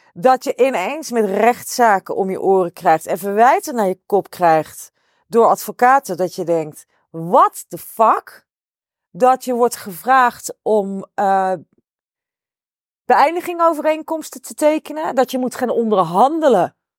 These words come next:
over, eh, vaststellingsvergoedingen, of hoe zeg je dat? Dat je van die vergoedingen krijgt dat je goed kan weggaan.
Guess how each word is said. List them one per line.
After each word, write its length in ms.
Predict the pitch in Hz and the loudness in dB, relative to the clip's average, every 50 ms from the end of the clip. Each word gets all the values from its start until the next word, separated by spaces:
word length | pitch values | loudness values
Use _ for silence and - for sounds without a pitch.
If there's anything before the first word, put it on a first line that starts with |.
| _ _ _ _ _ _ _ _ | _ _ _ _ _ _ _ _
over, 640 | 214 220 233 233 202 - 190 185 180 175 160 - - _ _ _ _ _ _ _ _ _ _ | 4 4 4 4 2 2 2 2 2 2 0 -4 -12 _ _ _ _ _ _ _ _ _ _
eh, 460 | - 170 175 165 160 165 160 160 160 | -2 0 2 4 4 4 4 2 2
vaststellingsvergoedingen, 1160 | 160 - - 262 254 - - 311 302 302 294 - - - - - 302 302 285 285 294 311 320 311 | 0 0 -2 -2 -2 0 0 0 0 0 -2 -4 -8 -10 -4 -2 -2 -2 -2 -2 0 0 0 0
of 100 | - - | 0 -2
hoe 100 | 208 214 | -2 0
zeg 180 | - 240 - | 0 0 0
je 60 | - | 2
dat? 340 | 254 262 277 311 - - - _ _ _ _ _ _ _ _ _ | 2 4 4 4 2 -2 -10 _ _ _ _ _ _ _ _ _
Dat 160 | - 208 - | -4 -2 -2
je 80 | - | -2
van 140 | - - 226 | 0 0 2
die 140 | 208 202 190 | 2 2 0
vergoedingen 460 | - - - - 277 269 247 220 214 | -2 -4 0 2 2 4 2 2 0
krijgt 260 | 208 - 208 190 - | 0 0 0 0 0
dat 100 | - 196 | -4 -10
je 60 | - - | -10 -6
goed 200 | - 233 220 - | -4 -4 -4 0
kan 160 | - 202 196 | 0 2 4
weggaan. 500 | 233 262 277 - - 311 311 320 330 | 4 2 2 2 2 2 2 2 0